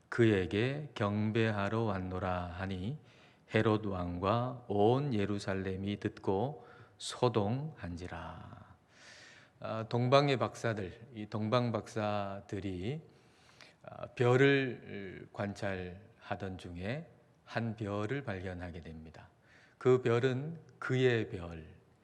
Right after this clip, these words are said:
예수님의 별, 그리스도의 별,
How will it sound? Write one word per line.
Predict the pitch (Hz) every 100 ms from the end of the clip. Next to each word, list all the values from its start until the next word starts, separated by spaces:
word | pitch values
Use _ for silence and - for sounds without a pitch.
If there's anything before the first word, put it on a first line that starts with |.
| _ _ _
예수님의 | 107 113 117 117 135 117 101 98 98 -
별, | 90 82 80 82 - _ _ _ _ _ -
그리스도의 | 113 113 110 - 120 113 104
별, | - 85 82 80